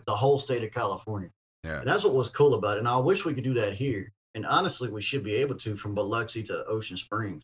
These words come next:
Speaker 1: which is something I would love to be. And I, I know y'all are trying to do that too. But we just, hopefully after everything's back to normal, and if the whole vax thing happens or if it doesn't happen, maybe we can do that. I'm not sure.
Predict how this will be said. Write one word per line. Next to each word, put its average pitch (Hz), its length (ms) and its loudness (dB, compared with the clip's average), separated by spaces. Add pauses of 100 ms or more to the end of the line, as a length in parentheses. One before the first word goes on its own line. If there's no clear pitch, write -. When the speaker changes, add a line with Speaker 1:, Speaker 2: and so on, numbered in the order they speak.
(600)
Speaker 1:
which 117 200 0
is 110 140 0
something 139 340 4
I 127 140 6
would 110 200 0
love 131 240 2
to 120 40 -2
be. 110 200 -4
And 123 100 -2
I, 113 140 0
I 120 160 0
know 127 180 4
y'all 127 220 2
are 135 40 2
trying 113 260 -2
to 104 40 -2
do 107 160 -2
that 101 220 -2
too. 107 280 -6 (760)
But 110 120 2
we 127 120 2
just, 135 340 0 (200)
hopefully 165 540 4
after 135 380 0
everything's 143 420 0
back 135 280 -2
to 143 100 -2
normal, 127 440 2 (300)
and 104 140 -6
if 107 180 -6
the 120 80 0
whole 120 280 2
vax 117 360 -2
thing 110 400 -4 (240)
happens 117 440 -2
or 107 200 -2
if 101 60 -6
it - 20 -14
doesn't 113 260 0
happen, 101 340 -2
maybe 120 200 0
we 113 160 -2
can 101 280 -6 (300)
do 113 200 0
that. 120 280 0
I'm 98 160 -6
not 101 180 -4
sure. 101 320 -6